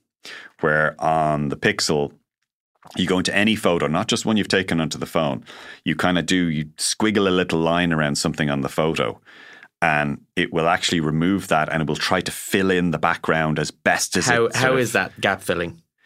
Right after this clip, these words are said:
Speaker 1: It's hit or miss. Sometimes on simple stuff, like if it's on grass, it's perfect. If it's complicated with, say, grass and then concrete and sky,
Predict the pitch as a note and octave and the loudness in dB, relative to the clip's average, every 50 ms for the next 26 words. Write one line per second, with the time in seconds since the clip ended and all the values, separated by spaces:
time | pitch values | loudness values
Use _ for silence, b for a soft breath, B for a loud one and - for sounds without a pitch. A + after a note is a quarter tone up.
0 | B B B B B B B B B B B B B B B B B B - - | B B B B B B B B B B B B B B B B B B -2 0
1 | - C#3 C#3 C3 A#2 F#2 E2+ F#2 B2+ - - - - - - - - B2+ B2+ B2+ | 2 2 4 4 4 4 4 4 4 4 2 2 0 -2 -2 0 2 2 2 2
2 | - - B2 B2 A2+ G2 - G2 F#2+ F#2 - - C#3+ D3+ D3+ C#3 A2 - - - | 2 2 2 2 2 4 2 2 2 2 2 2 0 2 2 0 0 0 2 2
3 | G2+ F2+ - - E2+ D#2+ - - D#2 D#2 - F2+ E2+ E2 D#2+ - D#2 E2 F2+ F#2+ | 0 2 2 0 0 0 0 -2 -4 -4 -2 0 0 0 0 2 2 2 2 2
4 | G#2 G#2+ - - - - - - - E2+ D2+ - - - - - - - - _ | 2 0 0 0 -2 -2 -4 -6 -4 -2 -2 0 0 0 0 0 -2 -4 -6 _
5 | _ - - D2 C#2 - - D#2 - - - - - - - F#2+ F2+ - F2+ D#2+ | _ -4 -2 -2 -2 0 -2 -4 -2 -2 -2 -2 -2 -2 -4 -4 -2 0 0 0
6 | - - - - - - - - G2 G2+ G#2 - A2 G#2+ - - F#2 F2+ E2 D#2+ | 0 0 -2 -2 -4 -4 -2 0 0 0 0 0 -2 -2 0 0 2 2 2 0
7 | E2+ D#2 C#2+ - D#2 D#2 D2+ C#2+ - - - - - - - - - - D2+ C#2+ | 0 -2 -2 -2 -2 -2 -2 -2 -4 -6 -12 -14 -14 -14 -12 -8 -6 -2 -2 -2
8 | C2 - - E2+ F2 F2 E2+ E2+ E2 D#2+ - - - - - - D2 D2 D2 D2 | -2 -2 0 2 2 4 4 4 2 2 0 0 -2 -2 -4 -2 -2 0 0 0
9 | C#2+ C#2 C#2 C2+ B1 - _ _ _ _ _ _ _ - D2 C#2+ C#2+ C#2+ C#2+ C2+ | 0 -2 -2 -4 -6 -8 _ _ _ _ _ _ _ -2 0 0 0 0 0 -2
10 | C2+ C2 - - F2 E2+ E2 C#2+ - D#2+ D2+ C#2 D2 C#2 B1+ - - - - C2+ | -4 -4 -2 0 0 0 0 0 -2 -2 -2 -2 -2 -2 -4 -4 -2 0 0 2
11 | C2+ C#2+ E2 F#2 F2+ F#2 | 2 2 2 0 -2 -6